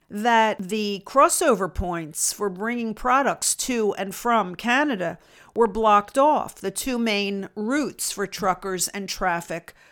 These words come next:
to come across the border were blocked off by the blockade. Now, when pressured, those truckers opened those routes.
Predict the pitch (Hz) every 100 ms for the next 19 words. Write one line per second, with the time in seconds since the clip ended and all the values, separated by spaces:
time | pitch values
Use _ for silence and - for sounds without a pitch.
0 | _ 220 226 220 220 208 185 - 185 233
1 | 302 294 190 180 - - 220 226 208 220
2 | 208 208 240 247 202 165 - 196 196 190
3 | 185 180 175 175 - 320 330 226 180 220
4 | 214 208 - - _ _ - 220 233 233
5 | 226 226 - 269 302 - 208 202 208 233
6 | 226 - 240 226 214 220 - - 226 226
7 | 214 196 202 202 196 185 202 208 131 -
8 | -